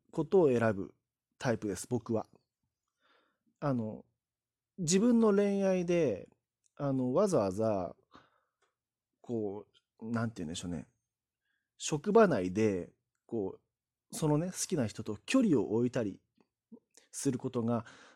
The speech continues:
僕の仕事とか、仕事に対する姿勢というか、気持ちに影響が出るタイプなので、僕は。だから、だったら、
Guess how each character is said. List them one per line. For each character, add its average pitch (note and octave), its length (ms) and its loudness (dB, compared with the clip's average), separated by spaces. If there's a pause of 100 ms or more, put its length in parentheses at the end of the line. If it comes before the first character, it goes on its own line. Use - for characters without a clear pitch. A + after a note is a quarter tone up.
僕 B3+ 260 2
の G#2+ 200 -2 (320)
仕 - 220 0
事 F#3+ 260 4
と E3 120 -2
か、 F#2+ 140 -12 (380)
仕 - 140 0
事 G#3+ 280 4
に G3 60 0
対 F#3+ 240 0
す F#3 120 -2
る C3 140 -2 (2750)
姿 - 320 0 (140)
勢 - 20 -12
と D#3 120 -2
い D3 60 2
う - 40 -6
か、 - 160 -6
気 - 160 -4
持 F#3+ 180 2
ち F#3 520 -2 (1400)
に F#3 240 2
影 F#3 180 6
響 G#3 180 4
が G3 140 2
出 C#3+ 300 6
る B2+ 260 4 (560)
タ F#3 160 2
イ D3 60 4
プ A#2+ 160 -4
な A2 80 0
の F#2+ 100 -2
で、 G2 120 0
僕 F#2+ 260 -6
は。 F2 100 -6 (1500)
だ G3 120 0
か C#3+ 120 2
ら、 B2+ 300 2 (200)
だ D3 180 6
っ G3+ 80 4 (160)
た G#2 120 0
ら、 A2 360 0